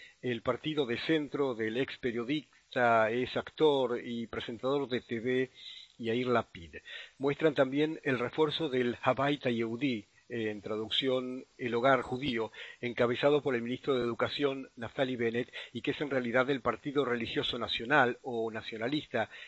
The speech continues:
que representa a los colonos que habitan en los territorios palestinos y a las ideologías consideradas aquí más de derecha, que rechazan la idea de creación de un Estado palestino junto a Israel,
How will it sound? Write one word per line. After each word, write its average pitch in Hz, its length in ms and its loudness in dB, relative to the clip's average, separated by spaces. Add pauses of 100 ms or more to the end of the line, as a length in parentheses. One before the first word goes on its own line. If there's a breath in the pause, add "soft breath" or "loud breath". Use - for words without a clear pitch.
(100)
que 120 100 0
representa 120 600 0
a - 20 6
los 110 160 -2
colonos 135 460 0
que 123 100 -2
habitan 120 360 -2
en 107 120 -6
los 101 160 -8
territorios 113 480 -6
palestinos 135 580 -4
y 127 60 0
a 113 60 0
las 107 180 -2
ideologías 123 640 0
consideradas 127 720 -2
aquí 131 360 -6 (360 loud breath)
más 127 200 2
de 131 140 2
derecha, 127 400 2
que 113 100 -4
rechazan 117 480 -2
la 120 80 2
idea 127 300 2
de 113 160 -2
creación 117 440 -2
de 127 60 -6
un 113 60 -4
Estado 123 320 -4
palestino 110 480 -6
junto 117 280 -8
a - 20 0
Israel, 120 400 -2